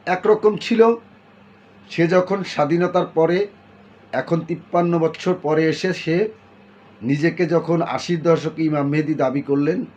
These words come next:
এরপরে অব্যাহতভাবে তিনি যখন মারা যাচ্ছেন, তখনও বললেন যে, "তোমাদের ইমাম মেহেদি চলে যাচ্ছে।" আচ্ছা, ইমাম মেহেদি যদি চলেই যাবে, তাহলে তো পৃথিবীর সকল,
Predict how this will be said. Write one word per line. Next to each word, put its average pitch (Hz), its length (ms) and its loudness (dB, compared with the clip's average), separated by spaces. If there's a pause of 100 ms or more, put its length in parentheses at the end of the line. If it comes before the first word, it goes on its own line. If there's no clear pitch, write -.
(680)
এরপরে 156 400 2
অব্যাহতভাবে 160 760 2
তিনি 156 260 -2
যখন 160 260 0
মারা 147 280 2
যাচ্ছেন, 160 480 -2 (440)
তখনও 160 380 -2
বললেন 151 400 -2
যে, 170 120 -2
"তোমাদের 139 440 -4 (1000)
ইমাম 180 300 4
মেহেদি 196 360 4
চলে 208 280 4
যাচ্ছে।" 202 500 4 (560)
আচ্ছা, 196 220 0
ইমাম 190 340 4
মেহেদি 185 300 2
যদি 185 180 -4
চলেই 185 340 4
যাবে, 165 220 2
তাহলে 160 260 2
তো 170 160 -6
পৃথিবীর 165 320 -2
সকল, 160 420 -4